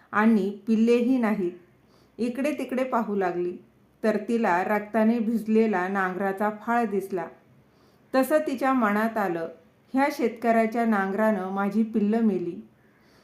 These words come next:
ह्या शेतकऱ्याचा निर्वंश करावा," असं तिचा मनाने घेतलं. फणफण ती शेतकऱ्याच्या घरी गेली. मुलाबाळांना, लेकीसुनांना आणि शेतकऱ्याला दंश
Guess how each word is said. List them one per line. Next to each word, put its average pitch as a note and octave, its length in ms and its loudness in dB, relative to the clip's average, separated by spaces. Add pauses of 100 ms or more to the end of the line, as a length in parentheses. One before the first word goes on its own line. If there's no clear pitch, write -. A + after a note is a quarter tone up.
(160)
ह्या B3+ 220 4
शेतकऱ्याचा G#3+ 920 0 (560)
निर्वंश A#3 680 2 (220)
करावा," G#3 440 2 (180)
असं A3 300 -2 (100)
तिचा A3 380 -2
मनाने G#3 720 2 (520)
घेतलं. F#3+ 420 -4 (1080)
फणफण A3+ 680 4 (380)
ती G3+ 300 0
शेतकऱ्याच्या G#3 720 0
घरी A3 320 2
गेली. F#3 420 0 (360)
मुलाबाळांना, A#3 920 2
लेकीसुनांना A3 840 0
आणि G3+ 400 -2
शेतकऱ्याला G3+ 800 -2
दंश A3 300 0